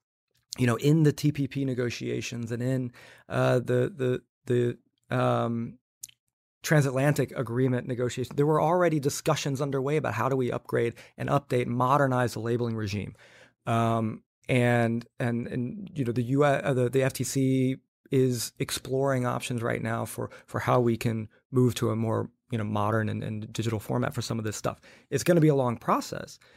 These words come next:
um, but, but that's in the works, and, and that's where we're going. And we wanna make sure that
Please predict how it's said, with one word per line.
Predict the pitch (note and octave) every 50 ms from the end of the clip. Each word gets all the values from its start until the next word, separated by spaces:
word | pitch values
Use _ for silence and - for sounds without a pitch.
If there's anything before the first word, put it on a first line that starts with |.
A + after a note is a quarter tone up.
| _ _ _ _ -
um, | A#2+ A2+ A2+ A2+ A2+ A2+ A2+ A2 - - - -
but, | C3 A#2+ - - -
but | B2 B2+ A2
that's | D3 D#3+ D#3 -
in | D#3 C#3+
the | C#3 B2
works, | A#2+ C#3 C#3 - - - - - -
and, | - B2 A#2+ B2
and | - C3+ C3+
that's | C3+ A2+ -
where | - B2
we're | B2 B2
going. | G#2+ B2+ B2+ C3+ B2+
And | A#2 A2+
we | A#2+ C3+
wanna | C#3+ D3 C#3
make | C3 C3 B2
sure | - - B2+ B2
that | A#2+ A#2 - -